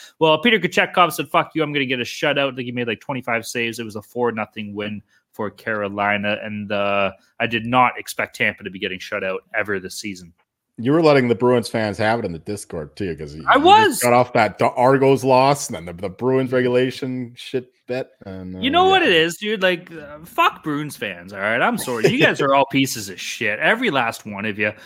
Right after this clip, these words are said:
Speaker 1: You know what? Like, one of these days, all your teams are gonna be terrible, and there's gonna be no better day for any other sports fan. You guys fucking stink. I know Leafs fans have a bad rap, but fuck you guys. You guys are just dicks. You're not even funny about stuff.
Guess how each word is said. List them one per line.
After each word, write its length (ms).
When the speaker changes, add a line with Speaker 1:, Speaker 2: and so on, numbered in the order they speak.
Speaker 1:
You 120
know 160
what? 200
Like, 160
one 240
of 60
these 200
days, 300
all 180
your 140
teams 300
are 40
gonna 140
be 120
terrible, 560
and 120
there's 140
gonna 120
be 140
no 240
better 320
day 440
for 240
any 300
other 260
sports 380
fan. 240
You 100
guys 220
fucking 340
stink. 480
I 80
know 140
Leafs 260
fans 300
have 100
a 80
bad 240
rap, 400
but 120
fuck 300
you 160
guys. 380
You 80
guys 100
are 60
just 180
dicks. 340
You're 80
not 80
even 160
funny 380
about 260
stuff. 320